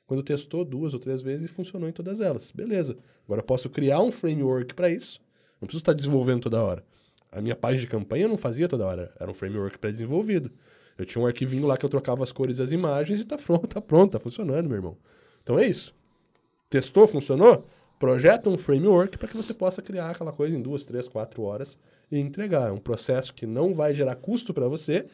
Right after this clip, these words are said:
mas que vai gerar muito valor pro teu cliente final e pra tua relação com ele, né? Afinal, esses são os melhores clientes, aqueles que a gente leva junto.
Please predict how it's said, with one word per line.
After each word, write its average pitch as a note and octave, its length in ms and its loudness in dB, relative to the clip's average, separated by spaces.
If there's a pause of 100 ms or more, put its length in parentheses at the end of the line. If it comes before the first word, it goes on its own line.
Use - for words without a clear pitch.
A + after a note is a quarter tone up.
(260)
mas B2+ 120 -6
que B2+ 100 -6
vai B2 120 -4
gerar C#3 200 -4
muito F#3 360 4
valor C#3+ 420 0 (440)
pro - 80 -20
teu A2+ 160 -14
cliente B2 300 -4
final C3+ 420 -2 (240)
e - 40 -10
pra C#3 140 -4
tua D#3+ 520 4
relação B2 580 0
com A2+ 180 -8
ele, G2 220 -6
né? G#2 160 -10 (440)
Afinal, A#2 360 -4
esses C3 160 -4
são C#3 100 -2
os C#3 80 -2
melhores C3+ 240 -2
clientes, C3 300 -4
aqueles - 220 -8
que C3 180 -12 (420)
a A#2 40 -4
gente A2+ 180 -8
leva A#2 260 0
junto. A2 380 -10